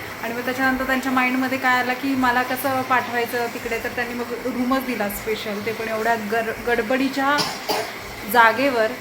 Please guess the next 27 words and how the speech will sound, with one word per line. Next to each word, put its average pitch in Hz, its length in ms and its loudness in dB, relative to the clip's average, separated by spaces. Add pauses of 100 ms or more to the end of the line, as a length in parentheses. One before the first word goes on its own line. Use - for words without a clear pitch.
(120)
त्यांनी 233 260 -4
मला 233 200 -2
स्पेशल 240 340 -4
रूम 240 300 -2
दिला 220 320 0 (300)
आणि 262 220 4 (480)
सेम 415 340 2
टाईमला 240 600 2
माझ्या 254 380 0
विराटलाही 294 680 2 (420)
पॉटीला 294 520 8
जायचं 233 320 2
होतं. 233 260 -2 (1600)
दोघांच्या 269 520 4
अडचणी 285 360 4
एकच, 269 260 0 (480)
टाइम 240 280 2
एकच 277 280 2 (920)
आणि 220 240 -2
दोघांना 233 480 2
हेल्प 285 360 0
एकाच 311 400 2
टायमिंगला 285 440 2
भेटली. 247 360 0 (600)
So 262 60 -2
मी 254 140 -2 (120)
खूप 381 140 -8